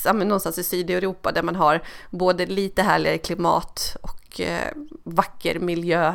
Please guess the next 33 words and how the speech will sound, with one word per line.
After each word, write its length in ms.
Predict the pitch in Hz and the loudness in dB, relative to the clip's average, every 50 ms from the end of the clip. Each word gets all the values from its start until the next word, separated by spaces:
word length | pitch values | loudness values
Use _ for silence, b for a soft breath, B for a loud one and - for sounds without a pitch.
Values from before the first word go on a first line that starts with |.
| 170 - | -2 -4
och 280 | - - - - - 202 | -4 -4 -4 -4 -2 0
nära 220 | 180 170 147 170 | 2 2 2 2
till 100 | - - - | 2 2 2
Alperna 360 | - 262 320 - - - - - - | 2 2 2 0 -4 -4 -6 -6 -6
och 220 | - - 151 156 - | -4 -2 -2 -2 -2
kunna 160 | 175 - - | -4 -6 -6
åka 140 | - - - | -6 -6 -4
skidor 360 | - 180 165 160 160 160 165 | -2 -2 0 0 0 0 2
och 100 | 165 165 | 2 0
vandra 300 | - - 170 170 - - | 0 0 -2 -2 -2 -2
och 80 | - - | -2 -2
sånt. 260 | - 180 190 - - | -4 -6 -6 -2 0
Det 100 | 214 233 | 0 0
skulle 200 | - - - - | 0 0 0 0
jag 60 | - | 0
tycka 240 | - - - - - | -2 -2 -4 -2 0
var, 160 | - - - - - B B B B B B B B | 0 0 0 -2 -6 B B B B B B B B
var 80 | - - | -6 -6
coolt. 340 | - - - - - - | -4 -6 -6 -6 -4 0
Men 100 | - 233 | 4 6
det 80 | 247 277 | 6 6
ska 140 | - - 294 | 6 6 6
vara 120 | 285 277 | 8 8
rätt 220 | 277 262 - - - | 8 6 2 0 0
grej 240 | - 202 - - | 2 2 2 2
så 80 | - - | 0 0
här. 180 | - - - - - - - | -2 -2 -2 -4 -8 -12 -10
Ett 160 | - 220 - | -8 -6 2
par 240 | - - 220 208 196 | 6 8 10 10 8
år, 240 | 185 170 - 175 190 196 | 6 4 2 0 0 -2
begränsat 680 | 190 214 190 214 208 196 190 190 - - - - - - | 0 2 4 4 4 4 2 0 -2 -2 -2 -2 -4 -4
och, 400 | - - - - - - - 180 | -4 -2 -2 -2 -4 -4 -4 -4
eh, 280 | 170 170 160 - 170 | -2 -2 0 -2 -2